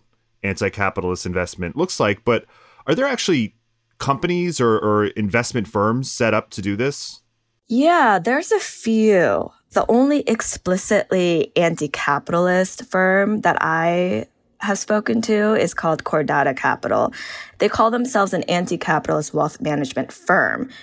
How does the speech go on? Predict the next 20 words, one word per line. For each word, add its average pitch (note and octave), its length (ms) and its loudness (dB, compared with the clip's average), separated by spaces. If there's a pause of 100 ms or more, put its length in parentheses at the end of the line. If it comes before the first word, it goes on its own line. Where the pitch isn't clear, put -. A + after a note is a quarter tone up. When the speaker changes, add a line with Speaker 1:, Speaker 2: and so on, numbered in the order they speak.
Speaker 2:
which G#3 260 0
is G#3 200 0
kind F3+ 400 0
of D#3 440 4 (360)
a G#3 80 0
surprising C#4+ 720 0
thing F3 380 0
to D#3+ 100 -4
hear, - 540 0
right? F3 400 2 (360)
Uh, F#3 280 4
and A3 180 2
their C#4 220 2
whole B3+ 180 -2
deal F3+ 460 2
is E3 540 2
not G#3+ 340 0
just C#4+ 200 -2
helping G3 480 0
people D#3 800 0